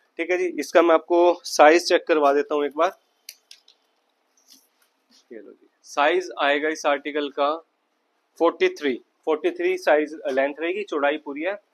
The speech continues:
पाँच सौ पचानवे रुपए की range में रहेगा अभी article, फ़ाइव नाइंटी फ़ाइव, ठीक है जी। और जितना इसका stock आता है ना उतना ही कम पड़ जाता है, क्योंकि इसकी quality इतनी अच्छी है और साथ में design बहुत लोग पसंद कर रहे हैं,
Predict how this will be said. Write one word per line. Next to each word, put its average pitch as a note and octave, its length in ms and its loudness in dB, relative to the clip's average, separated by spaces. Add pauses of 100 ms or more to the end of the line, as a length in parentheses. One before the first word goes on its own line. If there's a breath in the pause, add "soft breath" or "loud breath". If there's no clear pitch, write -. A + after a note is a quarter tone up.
(320 soft breath)
पाँच D#3+ 200 2
सौ G3+ 140 -4
पचानवे F#3 480 -2
रुपए F3+ 220 -6
की F3+ 100 -4
range D#3 300 -8
में E3 80 -10
रहेगा D3+ 280 -6
अभी D3 160 -10
article, C#3+ 360 -6 (840 soft breath)
फ़ाइव E3+ 280 4
नाइंटी C#3+ 340 -4
फ़ाइव, A#2 260 -6 (420)
ठीक F3 120 -2
है F#3 60 4
जी। F#3 140 -4 (400)
और D3 180 0
जितना G#3+ 420 2
इसका A3 280 2
stock G3 340 0
आता F3 180 0
है E3+ 60 -4
ना F#3+ 80 -2
उतना G3 380 -6
ही G3+ 80 0
कम F#3 200 -4
पड़ D3+ 180 -6
जाता C#3+ 280 -2
है, F3 80 -4
क्योंकि F3 320 -10
इसकी E3+ 180 -10
quality F3 520 2
इतनी F3+ 240 -8
अच्छी F3 240 -8
है F#3 60 0
और F#3+ 100 -2
साथ E3 220 0
में F#3 120 -4
design D#3 500 2 (180)
बहुत D3+ 280 -2
लोग D3+ 200 -2
पसंद C#3 300 -8
कर A#2 120 -10
रहे A2 100 -12
हैं, G#2 80 -18